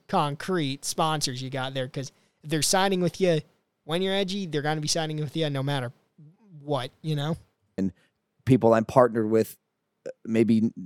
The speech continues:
Speaker 2: regret their decision to partner with me, and it actually starts to affect my bottom line, my business.
Speaker 1: Uh, who cares? I mean, yeah, I, again, I know you, you gotta worry about money, and you don't wanna just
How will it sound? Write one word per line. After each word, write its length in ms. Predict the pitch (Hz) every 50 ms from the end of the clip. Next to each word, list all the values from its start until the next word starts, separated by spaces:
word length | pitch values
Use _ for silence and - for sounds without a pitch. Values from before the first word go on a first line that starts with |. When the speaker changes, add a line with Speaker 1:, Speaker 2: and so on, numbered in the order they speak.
| 90 92
Speaker 2:
regret 520 | 87 117 117 117 107 95 113 113 113 98 95
their 120 | 117 113
decision 360 | 101 113 - 123 117 110 120
to 60 | 113 110
partner 340 | - - 123 113 107 117 110
with 120 | 110 104
me, 100 | 104 107
and 80 | 104 107
it 40 | 85
actually 320 | 98 107 107 - 127 113
starts 340 | - - - 117 110 - -
to 120 | - 110
affect 360 | 101 - - - 110 104 -
my 160 | 110 101 98 95
bottom 340 | 87 104 101 98 98 95 95
line, 180 | 95 95 92
my 100 | 95 95
business. 580 | 85 78 101 101 90 85 85 76 57 - - - _ _ _ _ _ _ _ - _ -
Speaker 1:
Uh, 200 | 147 143 139 156
who 200 | 131 220 214 165 _ _
cares? 380 | - - 165 143 135 143 147 151
I 80 | 160 175
mean, 200 | 180 185 180 175
yeah, 220 | 170 151 - 123 131 147 170 175
I, 100 | 180 175 170 156
again, 440 | 175 165 160 143 143 127 127 127 139 _ _ _ _ _ _ _ _ _ _ _ _ _ _ _ - 160
I 80 | 170
know 120 | 190 196 196
you, 160 | 185 180 180
you 220 | 170 170 170 165
gotta 220 | 156 170 160 156 143
worry 180 | 151 151 151
about 180 | 147 147 131 127
money, 340 | 131 143 147 139 135 135 143
and 80 | 151
you 80 | 160 160
don't 180 | 180 185 180
wanna 260 | 175 160 156 147 139 135
just 240 | 139 139 135 -